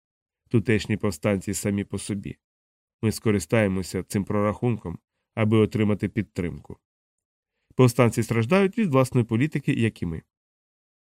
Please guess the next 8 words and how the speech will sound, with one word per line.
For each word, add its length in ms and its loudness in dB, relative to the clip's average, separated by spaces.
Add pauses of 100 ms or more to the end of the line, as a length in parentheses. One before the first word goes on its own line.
(120)
Перевертень 500 4
покликав 540 0
одноокого. 720 0 (680)
«Як 260 0
справи 580 -2
з 80 -18
полковником 760 0
Зуадом?» 540 -2